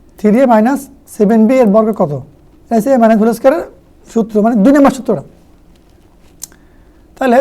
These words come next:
থ্রি এ মাইনাস সেভেন বি হোল স্কয়ার সমান সমান কি? এ স্কয়ার মাইনাস টু এ বি প্লাস বি স্কয়ার।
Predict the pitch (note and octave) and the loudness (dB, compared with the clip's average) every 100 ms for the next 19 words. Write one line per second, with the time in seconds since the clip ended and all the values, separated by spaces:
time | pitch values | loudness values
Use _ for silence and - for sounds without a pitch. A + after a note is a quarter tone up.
0 | C4+ - A3+ C4+ A#3 A3+ B3+ - - - | -2 -2 0 2 2 2 0 -6 -20 -6
1 | G#3+ G#3+ A3 G3+ G#3 G3+ - D#3+ C3 - | 0 0 0 0 -2 -4 -6 -8 -8 -20
2 | _ _ - G#3+ A3 B3 C#4 B3 E3+ - | _ _ -10 -4 -2 -2 -6 -4 -6 -8
3 | - _ _ A#3+ B3+ B3+ C#4 A3+ G#3+ A3 | -20 _ _ -2 -2 0 0 2 2 0
4 | D4 - - _ - A#3+ B3+ C4 G#3 B3 | -2 -8 -20 _ -6 -2 0 0 0 -2
5 | A3 A3 G3+ - - _ _ - A3+ A3+ | 0 0 -2 -8 -20 _ _ 0 0 0
6 | - C#3+ | -6 -10